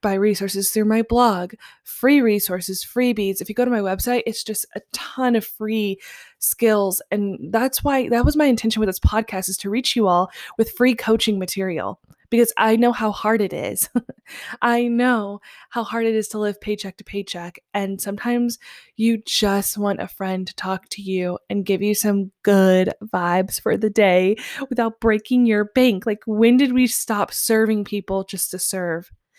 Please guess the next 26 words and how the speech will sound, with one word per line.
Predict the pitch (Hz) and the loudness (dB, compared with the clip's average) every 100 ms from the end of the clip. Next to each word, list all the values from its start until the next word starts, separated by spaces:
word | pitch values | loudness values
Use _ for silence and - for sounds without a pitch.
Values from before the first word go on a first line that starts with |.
| - - | -20 -4
That's | 220 226 - | 0 0 0
my | 214 | -2
business | 190 170 170 165 170 | -2 -4 -4 -8 -10
model. | 156 92 92 | -10 -8 -6
So | - - 98 202 - | -6 -6 -8 -10 -4
I | 208 | -2
just | 196 202 | -2 -4
wanted | 185 175 180 | -4 -4 -6
to | - | -8
kind | - 208 | -4 -4
of | |
throw | 196 185 | -2 -2
that | 180 | -2
out | 180 180 | -2 -2
there. | 180 180 - - - - - | 0 -2 -4 -14 -20 -20 -2
I | 214 | 2
hope | 226 254 | 4 6
you | 254 | 6
all | 240 | 6
have | 233 220 | 4 2
a | |
great | 220 208 185 | 2 0 2
day. | 202 196 | 0 2
Until | 202 - 208 | 0 0 -2
next | 180 - - | -2 -8 -12
time. | - 175 175 | -10 -8 -8